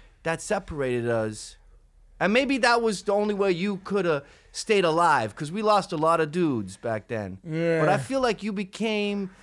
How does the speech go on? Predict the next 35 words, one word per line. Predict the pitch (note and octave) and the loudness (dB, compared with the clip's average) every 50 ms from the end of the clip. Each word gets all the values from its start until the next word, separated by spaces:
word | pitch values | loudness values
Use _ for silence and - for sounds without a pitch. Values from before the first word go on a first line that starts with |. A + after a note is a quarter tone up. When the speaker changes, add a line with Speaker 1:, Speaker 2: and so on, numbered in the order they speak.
| - - - | -20 -20 -12
Speaker 1:
a | - D#3 | -10 -4
different | D3+ A3+ G#3+ - G3 E3+ - - | -2 -2 -2 -2 -6 -10 -8 -4
person | - G#3+ A3+ G#3+ F#3 - - - A#2 G2+ | -2 0 0 0 0 -2 -6 -8 -6 -6
almost. | F#2+ F#2+ F#2 F#2+ F2 C2+ E2+ - - - _ - _ _ _ _ _ _ _ _ _ - | -6 -6 -6 -8 -10 -10 -14 -18 -20 -20 _ -20 _ _ _ _ _ _ _ _ _ -8
I'm | E3+ F3+ | -4 -2
being | C4 B3 F#3+ | -2 -2 -2
serious | - - C#4 A#3 G3 - - | -4 -4 -2 -2 -2 -2 -4
with | D3+ D3 D3 | -6 -4 0
you | E3+ A#3+ | 4 6
Speaker 2:
Yeah, | A#3+ G#3+ | 6 6
Speaker 1:
right | F3 E3+ | 6 6
Speaker 2:
no, | F#3+ A3 G3+ | 6 6 6
Speaker 1:
now. | E3+ | 6
Speaker 2:
I, | D#3+ E3+ G3 G3+ F#3+ F#3+ - | 6 6 4 4 2 2 0
I | - | -2
feel | - - A#3+ A#3+ A3 G#3 | -2 -2 -2 2 2 2
you, | G3 F3+ E3 | 2 2 0
man. | D#3+ E3 D#3+ E3 E3 D#3+ | 0 0 -2 -2 -2 -2
I | D#3+ F3+ | 0 0
Speaker 1:
From | G3 F#3+ | 0 0
the | F#3 | 2
Speaker 2:
feel | F#3 | 4
you, | F3 E3+ | 4 4
Speaker 1:
heart. | D#3+ - E3+ | 4 4 4
Speaker 2:
but | F3 F3+ | 4 6
I, | G3+ G3+ G3+ G3+ C#3 F3 F#3+ | 6 6 6 4 4 4 2
I | G3 | 4
needed | G3 G3+ F#3+ F3+ F3+ E3 | 4 2 2 2 0 0
to | F3+ E3 | -2 -2
do, | D3 D#3+ F3+ F3+ E3+ E3 D#3+ D3+ D#3 | 0 0 2 2 4 2 0 0 -2
you | F3 F3 E3 | -4 -4 -4
know, | D3+ C3+ A#2 A#2+ A#2+ A2+ C#3+ | -4 -4 -4 -4 -6 -8 -10
sometimes | - - F#3 F3+ E3+ D3 G3 F#3+ F3+ E3 D#3 D3+ C#3 | -6 -2 0 0 0 0 2 2 2 2 2 0 -2
you | D3 | 0
gotta | C#3+ D#3 C#3+ C#3 C3 B2 B2 A#2 | 2 4 4 4 2 0 -4 -6